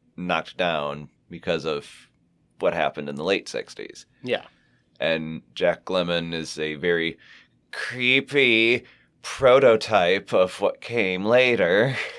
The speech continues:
Speaker 2: Eh.
Speaker 1: I don't wish to, uh,
Speaker 2: Well, it
Speaker 1: give him too much praise, but
Speaker 2: Well, he actually, in his drunken state with Rob, <laughs>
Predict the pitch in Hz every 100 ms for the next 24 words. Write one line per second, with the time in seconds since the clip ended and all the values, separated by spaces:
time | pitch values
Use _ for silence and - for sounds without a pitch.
0 | - 170 156 143 127 120 110 _ _ -
1 | 82 90 - 92 87 - 98 90 80 73
2 | 117 139 120 131 113 95 90 156 196 117
3 | - 82 71 85 151 - 87 78 - -
4 | - - - - - - - _ _ _
5 | - 160 226 254 202 147 156 - 180 185
6 | 185 135 _ 113 135 147 139 139 156 156
7 | 143 135 - 117 147 - - _ - -
8 | - _ _ - 110 123 117 110 110 135
9 | _ - - - - _ _ - -